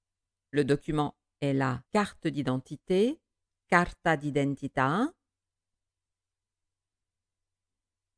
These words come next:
Elle est faite dans la commune de, comune di. Pour remplir votre demande de carte d'identité,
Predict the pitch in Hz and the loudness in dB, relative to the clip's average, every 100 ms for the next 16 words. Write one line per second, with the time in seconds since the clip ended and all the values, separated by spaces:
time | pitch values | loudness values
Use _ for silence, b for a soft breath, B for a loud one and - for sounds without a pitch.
0 | _ _ _ _ _ _ _ _ 185 185 | _ _ _ _ _ _ _ _ 2 2
1 | 175 - 139 - - 190 - 139 147 147 | 0 0 -2 -2 -4 -4 -6 -2 0 2
2 | 143 - 190 165 156 175 220 240 151 131 | 0 0 0 0 0 0 0 -2 0 2
3 | 143 220 - _ _ _ _ _ _ _ | 2 0 -4 _ _ _ _ _ _ _
4 | _ _ 151 147 156 190 220 240 262 - | _ _ 2 4 2 2 2 2 0 -4
5 | 151 135 147 208 - _ _ _ _ _ | -8 -2 0 0 -4 _ _ _ _ _
6 | _ _ _ _ _ _ _ _ _ _ | _ _ _ _ _ _ _ _ _ _
7 | _ _ _ _ _ _ _ _ _ _ | _ _ _ _ _ _ _ _ _ _
8 | - 180 160 190 - 202 185 135 - 160 | 2 2 4 0 0 0 0 -2 -2 0
9 | 147 160 160 135 135 143 - 147 151 151 | 2 0 0 -2 -2 -4 -4 -6 -4 -4
10 | - 175 208 233 320 | -6 -4 0 2 0